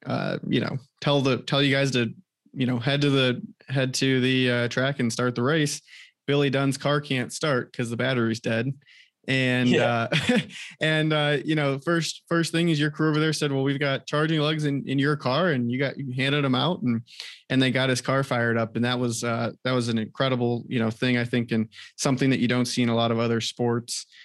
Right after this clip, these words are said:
Speaker 1: um, outside of drag racing. Um,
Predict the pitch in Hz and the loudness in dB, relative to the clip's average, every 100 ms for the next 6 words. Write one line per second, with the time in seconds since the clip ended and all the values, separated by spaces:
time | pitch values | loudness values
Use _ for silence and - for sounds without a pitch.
0 | _ _ 113 113 110 - 127 127 - 123 | _ _ -2 2 2 2 0 0 -2 0
1 | 117 113 117 120 120 117 120 123 120 120 | -2 0 0 0 0 0 0 -2 -2 -4
2 | 117 - - - - - _ 120 113 120 | -6 -20 -20 -20 -20 -20 _ -2 0 0
3 | 117 113 117 | 0 -2 -4